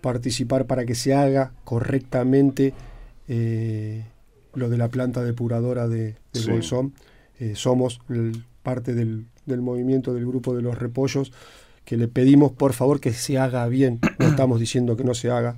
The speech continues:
Speaker 1: o sea,
Speaker 2: Ujú.
Speaker 1: estamos queriendo cuidar y, y, y sanear la cuenca del Azul,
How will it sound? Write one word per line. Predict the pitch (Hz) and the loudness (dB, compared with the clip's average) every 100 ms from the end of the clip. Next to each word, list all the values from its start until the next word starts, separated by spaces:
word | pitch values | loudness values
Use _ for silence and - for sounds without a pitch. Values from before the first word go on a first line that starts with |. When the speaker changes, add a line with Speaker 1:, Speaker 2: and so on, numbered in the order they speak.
| - - | -12 -14
Speaker 1:
o | |
sea, | - 110 | -6 -6
Speaker 2:
Ujú. | |
Speaker 1:
estamos | 104 123 127 120 | -2 2 2 0
queriendo | 123 131 127 120 - - - - - - | 2 4 4 2 -4 -20 -20 -20 -20 -6
cuidar | 123 131 143 156 - | 0 2 2 0 -8
y, | 233 123 120 117 120 - | -8 -4 -2 -4 -6 -8
y, | 127 123 - | -8 -6 -4
y | |
sanear | - 127 127 147 147 147 - | 0 4 6 8 6 2 -10
la | 139 117 | -8 -4
cuenca | 123 135 131 123 120 117 - - - - - | 2 2 2 -2 -2 -6 -12 -20 -20 -20 -10
del | 120 107 | -4 -4
Azul, | - 135 151 | 2 2 2